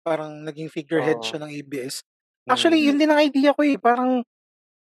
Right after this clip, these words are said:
Speaker 1: kaya ako nagpo-produce ng show. Kasi alam kong hindi ganun kaganda yung presence ko pagdating sa comedy. Hindi ako ganun ka... Alam mo yun, hin-, hin-, wala ako dun sa level
Speaker 2: Mm.
Speaker 1: na,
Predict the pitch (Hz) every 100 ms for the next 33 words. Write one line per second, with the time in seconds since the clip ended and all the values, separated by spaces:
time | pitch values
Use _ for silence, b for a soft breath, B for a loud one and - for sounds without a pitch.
0 | _ _ - 233 240 233 220 226 - 196
1 | 190 - 185 170 147 151 160 _ _ _
2 | _ 196 - 269 254 240 254 254 254 240
3 | 240 233 226 208 208 220 214 202 208 202
4 | 202 196 196 185 180 180 170 180 - 175
5 | 170 160 170 165 170 151 147 139 139 131
6 | _ _ _ _ 170 185 180 180 190 175
7 | 165 160 156 151 _ _ _ _ _ _
8 | 214 233 170 156 165 196 226 214 233 220
9 | 214 208 190 214 190 170 175 175 170